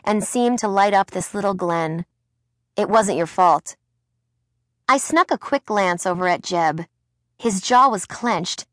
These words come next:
his eyes full of pain. His only son lay in a box in the ground. He had helped put him there.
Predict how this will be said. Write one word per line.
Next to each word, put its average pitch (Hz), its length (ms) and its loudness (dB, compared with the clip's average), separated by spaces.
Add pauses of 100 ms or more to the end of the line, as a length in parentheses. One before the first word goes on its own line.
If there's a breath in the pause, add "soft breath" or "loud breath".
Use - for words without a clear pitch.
(120)
his 208 300 -2
eyes 214 360 2
full 226 400 -2
of 214 180 -2
pain. 185 500 -6 (600)
His 214 300 -4
only 254 440 0
son 180 560 -2 (180)
lay 214 520 0
in 196 180 -4
a 190 80 0
box 180 400 2
in 208 80 -2
the 202 80 -2
ground. 170 600 -2 (800)
He 269 340 -2
had 175 180 0
helped 180 320 -2
put 208 180 -4
him 175 160 -4
there. 147 340 -4